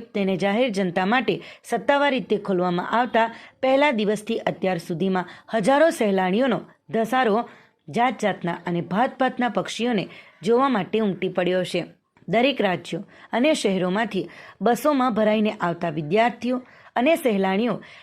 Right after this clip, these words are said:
વિદેશી પક્ષીઓને નિહાળી આશ્ચર્યચકિત બન્યા છે. દમણના રમણીય દરિયા કિનારે બાર કરોડથી વધુના ખર્ચે તૈયાર થયેલા દેશના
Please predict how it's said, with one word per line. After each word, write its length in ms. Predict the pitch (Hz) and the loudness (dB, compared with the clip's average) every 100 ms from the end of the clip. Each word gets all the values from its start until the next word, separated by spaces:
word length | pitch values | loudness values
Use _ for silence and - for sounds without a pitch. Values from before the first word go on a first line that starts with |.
| - | -6
વિદેશી 460 | 240 302 294 233 170 | -2 0 0 -2 -2
પક્ષીઓને 500 | 185 - 190 180 175 | -4 -4 -2 -2 0
નિહાળી 400 | 170 220 247 165 - - - 170 | 0 2 2 0 -6 -20 -10 -8
આશ્ચર્યચકિત 920 | 170 - 165 165 180 180 262 - 185 | -8 -6 -4 -4 -6 -6 -6 -6 -4
બન્યા 340 | 170 160 165 - | -4 -2 -4 -6
છે. 140 | 170 - _ _ - | -8 -12 _ _ -2
દમણના 460 | 240 294 302 311 | 0 2 4 2
રમણીય 380 | 277 202 208 208 175 | 4 2 2 2 0
દરિયા 320 | 160 175 175 | 0 -2 -2
કિનારે 300 | 185 208 254 175 - - - 202 | -2 0 0 -2 -8 -20 -4 0
બાર 180 | 254 285 | 2 2
કરોડથી 400 | 233 208 180 190 175 | 0 0 -2 -4 -4
વધુના 360 | 180 233 247 202 | -2 -4 -4 -6
ખર્ચે 280 | 156 - 170 | -6 -6 -4
તૈયાર 340 | 180 170 175 170 175 | -2 0 0 -2 -4
થયેલા 360 | 226 262 170 - - _ - | -2 0 -2 -8 -20 _ -2
દેશના 400 | 269 277 - 226 | 0 0 0 0